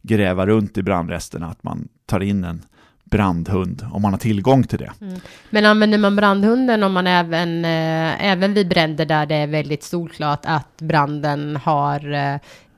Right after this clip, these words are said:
Speaker 2: eh, skett av en, vad ska man säga, naturlig orsak? Det är inte någon som har använt vätskor för att tända eld, utan använder man även brandhundar då?
Speaker 1: Ja, i-, men ibland gör man det bara för att utesluta att det inte finns några
Speaker 2: Ja,
Speaker 1: vätskor
Speaker 2: okej.
Speaker 1: på platsen.
Speaker 2: Mm.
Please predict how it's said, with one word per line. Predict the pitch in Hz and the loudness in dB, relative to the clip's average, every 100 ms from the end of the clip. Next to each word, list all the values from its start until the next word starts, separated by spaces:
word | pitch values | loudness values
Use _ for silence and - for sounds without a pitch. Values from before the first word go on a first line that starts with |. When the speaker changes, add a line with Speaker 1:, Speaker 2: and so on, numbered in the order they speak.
| - | -16
Speaker 2:
eh, | 123 107 139 - _ _ _ - - - _ | -12 -10 -12 -16 _ _ _ -18 -18 -20 _
skett | - - 196 - _ - - | -6 0 0 -2 _ -16 -4
av | 175 156 156 - | 0 2 0 -2
en, | 175 156 160 151 - | -2 -2 -4 -8 -10
vad | 175 | -10
ska | 170 | -6
man | 165 | -6
säga, | 156 160 156 160 | -6 -8 -6 -4
naturlig | 165 156 - 185 165 165 160 | -4 -4 -2 -2 0 -2 -2
orsak? | 165 - 170 170 | -2 -2 -2 -2
Det | |
är | |
inte | 156 165 | -2 -2
någon | 156 151 | -2 -2
som | - 156 | -2 -2
har | 151 151 | 2 4
använt | 139 156 151 151 | 4 2 -2 -4
vätskor | 156 143 - 156 | -4 -6 -8 -8
för | - | -4
att | 147 | -4
tända | - 160 185 226 | -2 -2 2 2
eld, | 180 104 113 131 | 2 0 -8 -8
utan | 143 - 151 147 143 | -6 -2 0 0 -4
använder | 151 160 160 160 | -4 -2 -2 -2
man | 156 156 | -2 0
även | 160 190 | 0 2
brandhundar | 208 196 160 151 151 147 151 147 156 | 4 2 2 -2 -2 -2 -2 -2 0
då? | 190 - - - - - - - _ _ _ | 0 0 -2 -6 -20 -20 -20 -20 _ _ _
Speaker 1:
Ja, | 127 131 143 160 175 | 2 6 8 8 6
i-, | 127 180 156 | 4 2 2
men | 175 104 | -2 -2
ibland | 165 165 214 190 | -2 2 4 6
gör | 135 | 6
man | 117 104 | 6 4
det | 107 | 4
bara | 104 120 113 | 6 6 6
för | 131 | 4
att | 151 | 4
utesluta | 143 110 120 - 170 196 - 104 | 4 2 -4 0 2 2 0 0
att | 104 | 0
det | 107 | 0
inte | 98 101 | 0 -2
finns | 107 95 - | -2 -2 -2
några | 98 | -2
Speaker 2:
Ja, | 92 | -2
Speaker 1:
vätskor | 87 - 95 | -4 -6 -6
Speaker 2:
okej. | |
Speaker 1:
på | 98 | -2
platsen. | 90 - - 90 | -2 -4 -12 -12
Speaker 2:
Mm. | 196 180 | -14 -14